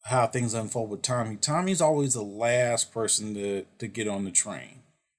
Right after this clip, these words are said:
It's like you have to put things directly in front of his face in order for him to see it. And to me, Tommy's a shining example of why a lot of people can trip themselves up. Just 'cause you're blood related does not mean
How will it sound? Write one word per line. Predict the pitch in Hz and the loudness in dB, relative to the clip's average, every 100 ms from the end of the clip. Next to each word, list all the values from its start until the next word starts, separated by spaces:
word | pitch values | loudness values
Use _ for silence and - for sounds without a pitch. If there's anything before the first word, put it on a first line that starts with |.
| _ _ _ _ | _ _ _ _
It's | 101 - | 0 2
like | 113 101 | 2 0
you | 117 | -2
have | 120 127 | 0 -2
to | - | -4
put | - 123 | -4 -4
things | - 110 101 | -4 -4 -4
directly | - 107 104 113 117 110 110 | -4 -4 -2 -2 -2 -4 -8
in | 101 | -8
front | - 104 | -6 -6
of | 104 | -6
his | 101 - | -8 -10
face | - 98 - | -8 -4 -4
in | 101 | -4
order | 101 101 | -10 -10
for | - | -8
him | 95 92 | -8 -4
to | 90 | 2
see | - 120 107 | 2 0 -10
it. | - _ _ _ _ _ _ _ | -14 _ _ _ _ _ _ _
And | 120 | -2
to | 123 | 2
me, | 135 143 | 2 2
Tommy's | 135 135 135 131 117 | 2 2 2 2 0
a | 107 | -2
shining | - 127 123 117 | 0 0 0 -2
example | 110 107 113 113 98 | -4 -2 -4 -6 -8
of | 98 | -8
why | 101 110 107 | 0 2 2
a | 101 | 2
lot | 101 107 | 0 0
of | 107 | 0
people | 113 107 98 | -8 -14 -18
can | - 113 - _ - | -10 -10 -10 _ -4
trip | 127 120 | -4 -4
themselves | 107 101 98 98 107 | -6 -4 -4 -6 0
up. | 120 - - _ _ _ _ - | 2 2 -2 _ _ _ _ -2
Just | 143 - | 0 2
'cause | 160 127 | 2 2
you're | 127 | 0
blood | 95 101 120 113 | -2 -2 -2 -2
related | 110 113 120 135 131 - - | -6 -4 -2 -2 -2 -12 -6
does | 117 110 | -4 -2
not | 113 117 101 | -2 -2 -2
mean | 113 113 117 117 117 | -6 -4 -6 -6 -10